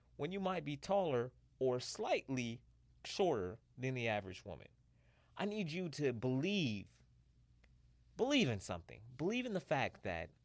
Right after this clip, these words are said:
one, most women won't be with the man that's,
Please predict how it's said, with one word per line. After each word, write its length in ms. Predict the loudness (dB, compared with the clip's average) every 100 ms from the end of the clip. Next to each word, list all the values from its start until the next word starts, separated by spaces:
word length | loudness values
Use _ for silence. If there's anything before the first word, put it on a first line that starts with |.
| _ -6
one, 380 | 2 2 2 -4 _ _ _ _ _ _ _ _ -4
most 180 | -4
women 240 | -2 -2 0
won't 300 | 0 -2 -6
be 140 | -4
with 160 | -4 -4
the 60 |
man 260 | -4 -2 -2
that's, 420 | -4 -6 -14 -18